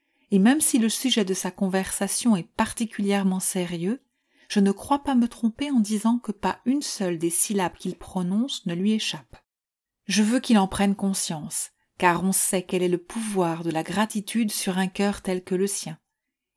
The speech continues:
Et si l'innocente affection de Frederica pouvait parvenir à le détacher de sa mère,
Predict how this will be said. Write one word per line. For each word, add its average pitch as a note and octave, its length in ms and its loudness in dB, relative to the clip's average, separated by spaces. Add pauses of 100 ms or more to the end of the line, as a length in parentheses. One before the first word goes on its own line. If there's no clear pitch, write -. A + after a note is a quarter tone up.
(120)
Et G#3+ 100 4
si G#3+ 240 4
l'innocente A#3 580 2
affection G3+ 500 -2
de E3+ 100 -4
Frederica G#3 680 -4
pouvait E3+ 260 -6
parvenir F#3+ 680 2
à D#3+ 40 0
le D#3 100 -2
détacher F#3+ 440 2
de G3 80 -8
sa E3+ 220 -4
mère, F#3+ 360 2